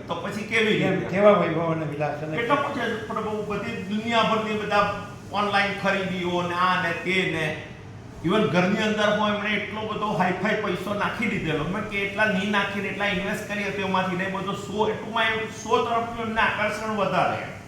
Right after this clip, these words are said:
Speaker 1: ટૂંકમાં સો, સો તરફનું એમનું આકર્ષણ વધારે કે બધું up to date હોવું જોઈએ, હાઈફાઈ હોવું જોઈએ, ઊંચામાં ઊંચું હોવું જોઈએ, એવો બધો એમનો આગ્રહ વધારે. તો પછી મેં કે આમાં તમારી મિનિમમ નેસેસિટી પૂરતો જ તમારો હોવો જોઈએ,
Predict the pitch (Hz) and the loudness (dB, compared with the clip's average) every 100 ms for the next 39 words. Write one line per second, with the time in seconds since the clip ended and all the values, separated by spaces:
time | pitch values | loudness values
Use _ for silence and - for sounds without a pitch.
0 | - - - - - - 127 123 117 117 | -16 -16 -16 -16 -14 -8 -8 -6 -6 -6
1 | - 208 226 226 170 196 202 202 202 202 | 0 6 6 6 4 4 4 4 2 2
2 | 202 214 196 196 - 175 185 190 180 156 | 0 -4 -2 2 2 0 -4 -4 -2 0
3 | 143 127 - - - - - 160 160 165 | 2 2 0 -6 -12 -16 -12 -6 -4 -2
4 | 175 170 180 170 165 165 160 160 147 156 | -2 -2 -4 -2 -2 0 0 -2 -2 0
5 | 156 156 147 - 165 160 156 147 151 151 | 2 2 0 0 2 2 -2 -4 -4 -4
6 | 143 143 147 151 147 143 - 170 151 143 | -4 -4 -2 -2 -2 -6 -8 -4 -2 0
7 | 135 135 123 131 - - 160 185 165 165 | -2 -2 -4 -6 -12 -8 -2 0 0 -2
8 | 175 170 160 143 160 165 165 165 139 - | -4 0 2 2 2 2 2 2 2 0
9 | - 185 208 196 190 196 220 180 - - | -6 -6 -4 -4 -4 -2 2 2 2 -2
10 | - - 165 196 208 180 170 214 220 220 | -10 -8 2 4 4 4 2 0 2 0
11 | 190 180 220 214 214 - 202 - 190 - | 0 0 0 0 -2 -4 -6 -4 -6 0
12 | 240 240 196 196 190 190 190 - - - | 2 4 2 4 4 6 6 4 0 -4
13 | - - - - - 175 190 185 151 131 | -12 -14 -14 -14 -6 2 4 6 4 0
14 | 113 | -2